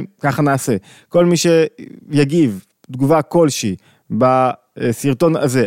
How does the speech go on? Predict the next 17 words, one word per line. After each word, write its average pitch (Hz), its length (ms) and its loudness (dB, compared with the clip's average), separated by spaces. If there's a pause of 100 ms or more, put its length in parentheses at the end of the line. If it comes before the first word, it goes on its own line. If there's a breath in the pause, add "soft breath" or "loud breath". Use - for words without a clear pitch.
עד 160 320 0
שבוע 151 540 0
הבא, 143 360 2 (380 soft breath)
זאת 131 100 -10
אומרת, 147 340 0
אנחנו 143 340 -4
היום 139 220 0
בארבע 123 320 0
עשרה 113 380 -2 (360 soft breath)
ביולי, 160 680 2
יום 135 280 2
חמ-, 120 1160 -4
חמש 165 220 2
עשרה 165 180 -2
ביולי, 139 280 4
יום 139 140 2
שישי, 220 340 -4